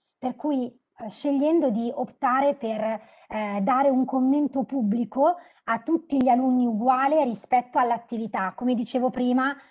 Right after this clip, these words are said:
eh, era ne-, necessario com-, descrivere il tipo di attività, la consegna, soffermare la consegna, ma, mm, soffermarsi sulla consegna, ma poi, eh, scegliere di, ehm, selezionare uno degli obiettivi,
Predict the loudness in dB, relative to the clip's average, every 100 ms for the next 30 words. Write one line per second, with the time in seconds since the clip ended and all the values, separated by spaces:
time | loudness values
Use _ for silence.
0 | _ -8 -6 -4 -4 2 2 2 0 0
1 | 0 0 -4 -2 2 2 4 4 4 4
2 | -2 _ -2 0 0 -4 -4 -2 0 0
3 | 0 -4 0 4 6 6 2 -2 -4 -4
4 | -2 -4 -4 -6 -2 -2 -2 -6 _ 0
5 | 0 2 2 2 0 0 -2 -2 -2 2
6 | 2 4 2 2 -2 -2 -8 -6 -8 -6
7 | -8 -12 _ _ _ _ _ -6 -4 -4
8 | -4 -4 0 2 4 0 -4 -2 -2 -2
9 | -8 -6 -6 -4 -6 -10 _ _ _ -2
10 | 0 2 4 4 2 -2 -6 -6 -2 -2
11 | -2 -4 0 2 2 0 0 0 -2 -4
12 | -6 -4 -4 -6 -6 -8 -6 -2 0 -2
13 | 0 0 2 0 0 0 2 2 2 0
14 | 0 -2 -4 -2 0 0 -2 -6